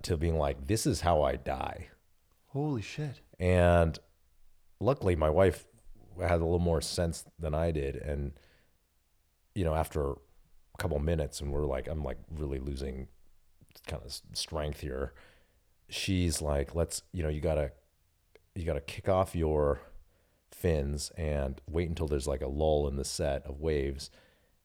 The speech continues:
Speaker 1: and then climb up." And she kinda called it out and talked me through it. I'm, like, super panicking, right, at that point. And so she talked me through it. I got up and then I was like, "Oh my God, I need to figure out how to get her up." And then she, uh, she was able to, to climb up as well. And so,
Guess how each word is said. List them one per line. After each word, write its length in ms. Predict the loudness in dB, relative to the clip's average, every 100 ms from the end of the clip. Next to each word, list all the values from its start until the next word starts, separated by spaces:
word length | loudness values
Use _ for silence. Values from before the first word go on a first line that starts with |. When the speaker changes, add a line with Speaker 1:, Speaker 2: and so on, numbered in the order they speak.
| -8
Speaker 1:
and 160 | -4
then 140 | -2 -4
climb 320 | -2 0 2
up." 80 | 0
And 80 | -2
she 80 | -6
kinda 180 | -6 -4
called 340 | 2 2 4
it 80 | 2
out 140 | 0
and 80 | -2
talked 280 | -2 -2 -2
me 100 | -6
through 240 | -4 -4
it. 140 | -4 -6 -8
I'm, 140 | -4
like, 140 | -4 -6
super 340 | -8 -6 -6
panicking, 600 | -2 -2 -2 -8 -12 -14
right, 160 | -12 -12
at 120 | -10
that 160 | -10 -10
point. 240 | -10 -12 -14 -16 -14 -16 -20 -18 -8
And 100 | -4
so 80 | -2
she 80 |
talked 200 | 4 4 4
me 40 |
through 160 | 2 2
it. 60 |
I 80 | 2
got 220 | 4 4
up 180 | 2 0
and 80 | -4
then 100 | -4
I 20 |
was 120 | -4
like, 140 | -4 -4
"Oh 60 |
my 120 | -6
God, 260 | -4 -6 -4
I 60 | -6
need 140 | -6
to 40 | -8
figure 220 | -10 -8
out 60 | -8
how 60 |
to 60 | -10
get 180 | -10 -8
her 180 | -4
up." 160 | -4 -6 -12
And 120 | -8
then 240 | -8 -8 -14 _ _ _
she, 480 | -14 -8 -4 -4 -4
uh, 320 | -6 -8 -8 -10 -14 _ _ _ _ -16
she 180 | -8 -6
was 140 | -4
able 180 | -6 -8
to, 140 | -14 -18 _ _
to 80 | -8
climb 280 | -6 -6 -6
up 120 | -6 -8 -10
as 140 | -8 0
well. 280 | 2 2 -2
And 140 | -4
so, 340 | 0 2 2